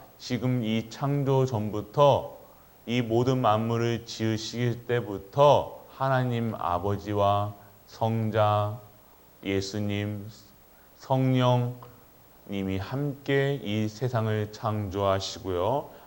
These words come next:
말씀으로 임하셨다는 사실, 그것을 우리는 눈으로 본 바요. 어떻게 봤습니까? 예수 그리스도가 이 땅에 오셨다는 것이 바로 증거라는 겁니다.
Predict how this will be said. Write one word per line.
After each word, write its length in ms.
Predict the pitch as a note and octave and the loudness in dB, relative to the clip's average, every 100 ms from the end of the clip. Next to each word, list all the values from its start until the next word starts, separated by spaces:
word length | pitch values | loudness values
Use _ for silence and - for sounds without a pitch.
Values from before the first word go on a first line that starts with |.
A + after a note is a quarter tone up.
| - | -6
말씀으로 800 | D#2 D#2+ F#2 - G#2 G2+ G#2 | 0 0 0 -4 -4 0 0
임하셨다는 880 | G2+ F#2 G2 F#2+ F#2+ F2+ - F2 E2+ | 0 -2 0 0 0 -8 -8 -8 -8
사실, 520 | E2 D#2+ E2 - D2 D2+ - - - | -10 -12 -12 -14 -16 -18 -20 -20 -20
그것을 580 | - C3 B2+ C#3+ D3 D3 | -6 2 8 8 8 4
우리는 500 | C#3 B2 B2+ B2+ B2+ | 4 2 2 0 -2
눈으로 440 | G#2+ A2 A#2+ A#2+ G#2+ | -4 -2 2 2 0
본 280 | - G#2 A2+ | -4 -4 0
바요. 360 | A#2 A2 E2+ - - | 0 0 -4 -8 -14
어떻게 320 | - F#2+ - C3 | -10 -6 2 2
봤습니까? 640 | A#2 - G#2 G2 B2 B2+ - - | 2 0 -6 0 0 0 -8 -12
예수 340 | F#2 F#2 - B2+ | -4 -4 -2 -4
그리스도가 460 | C3 B2+ C#3 C3+ | -6 -4 -2 0
이 120 | B2+ | 0
땅에 160 | B2 B2 | -2 -2
오셨다는 460 | A2 A2 A2+ A2+ A2+ | -2 -4 -4 -4 -2
것이 400 | G#2+ - B2+ B2 | -2 0 -2 -2
바로 360 | F2+ F2+ F#2+ | -4 -2 -4
증거라는 580 | F#2+ - F2 E2+ E2 D#2+ | -6 -12 -10 -8 -8 -10
겁니다. 340 | D#2 D2 D2 | -16 -18 -20